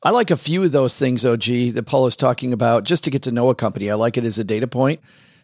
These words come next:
because I feel like the more I know the heartbeat of the company, at least a little bit, the more comfortable I am with what this company is gonna do in the future. But also, you know, when it comes to tech as an example, P E is something I don't really look at that much because the P Es are so astronomically high, Paula,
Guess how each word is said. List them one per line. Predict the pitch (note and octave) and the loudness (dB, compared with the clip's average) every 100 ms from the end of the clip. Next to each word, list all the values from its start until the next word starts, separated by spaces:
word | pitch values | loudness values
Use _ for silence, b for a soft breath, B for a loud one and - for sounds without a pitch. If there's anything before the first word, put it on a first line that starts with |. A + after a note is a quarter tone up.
| B | B
because | - D3+ | -2 0
I | C#3 | -2
feel | - E3 | 0 0
like | D#3+ D3 | 0 0
the | C#3+ | 0
more | C#3 | 2
I | C#3 | 2
know | C3 B2 | 2 0
the | |
heartbeat | A#2 - E3 C#3+ C3 | -2 -2 -2 -2 -4
of | A2 | -4
the | G#2+ | -4
company, | A#2+ A#2 B2 A4 | -2 -2 0 0
at | - | 0
least | D4 - | -2 -2
a | D3 | -2
little | C3+ D#3 | 0 0
bit, | A#2 A#2 A2+ _ b b b | 2 0 0 _ b b b
the | C3+ | -4
more | C#3+ C3+ | -2 -2
comfortable | E3 E3 E3 C#3 | -2 0 0 0
I | C3 C3 | 0 0
am | B2+ B2+ | 0 -2
with | B2+ B2 B2 B2 - | 0 0 0 -2 -6
what | B2+ B2+ C#3+ | -4 -2 0
this | C#3+ | 0
company | - D3 C3+ | 0 0 0
is | B2+ | 0
gonna | - B2 A#2 | 0 0 2
do | C3+ | 2
in | A#2+ | 2
the | A2+ | 0
future. | - F3 - G2+ G2+ b b b | -2 -2 0 -2 -4 b b b
But | - C#3+ | -4 0
also, | E3 - C3 A2+ B2+ - _ | 0 0 0 0 -2 -6 _
you | C3+ E3 | -4 0
know, | C#3+ | 2
when | C3+ | 0
it | B2+ | 0
comes | - - | -2 -2
to | C3+ | -4
tech | - - G#3 - | -4 0 0 2
as | D3 | 0
an | C3+ | 0
example, | A2+ B2 A#2 A#2+ | 0 -2 -2 -4
P | A#2 D#3 E3+ F#3+ | -2 -2 0 2
E | |
is | E3+ B2+ | 2 2
something | C#3+ C3 B2+ | 0 -2 -2
I | C#3+ | 0
don't | G#3+ - | -2 0
really | E3+ D#3+ | 2 2
look | B2+ C#3+ - | 2 0 2
at | E3 | 0
that | E3+ E3+ | 2 0
much | F3 G3+ - b b b b | 0 -2 -6 b b b b
because | - B2+ E3 B2 | -4 0 0 0
the | C#3+ | -2
P | E3+ D#3+ | 0 -2
Es | D3 | 0
are | C#3+ | 0
so | D3 C#3 | 0 0
astronomically | - C#3+ - C#3 C3+ C3+ C3+ B2 | 2 0 0 0 0 0 0 0
high, | B2+ | 2
Paula, | C#3 D#3 D3+ F#3+ | 0 2 2 0